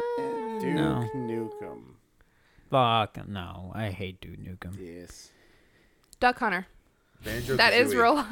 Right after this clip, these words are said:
Speaker 2: What? Get out of
Speaker 3: Duck
Speaker 2: here.
Speaker 3: Hunter. <laughs> Get out. <laughs>
Speaker 2: That's just the South, and we're living it.
Speaker 4: Banjo Kazooie.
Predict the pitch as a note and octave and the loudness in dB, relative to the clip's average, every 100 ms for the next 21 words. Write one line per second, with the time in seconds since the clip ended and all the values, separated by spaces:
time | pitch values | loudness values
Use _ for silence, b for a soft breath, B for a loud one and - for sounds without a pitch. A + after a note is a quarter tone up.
0 | D4 C4+ B3+ B3 C4+ A#3+ - F#4 E4+ C#4 | 4 6 4 4 0 0 4 8 10 8
1 | A#3 - G#3+ C3+ A2+ A#2 D3 A#2 B2 A2+ | 8 8 8 6 6 6 8 8 6 4
2 | C#3+ A#2+ C3 C3+ A2+ G#2 D3+ D3+ D#3 C5 | 4 4 4 4 4 0 0 0 0 2
3 | F#3 - A#3+ F#3 G#3+ - A3+ - F3+ - | 0 0 0 2 4 4 2 0 -4 0
4 | G3+ F#3+ D3 D#3 D3+ F3+ E3+ E3 D#3 C3 | 4 4 2 -2 0 2 2 0 0 -4
5 | G#2+ - _ F#2 F#2 F2+ F2+ E2+ D#2 | -6 -12 _ -6 -6 -6 -10 -12 -14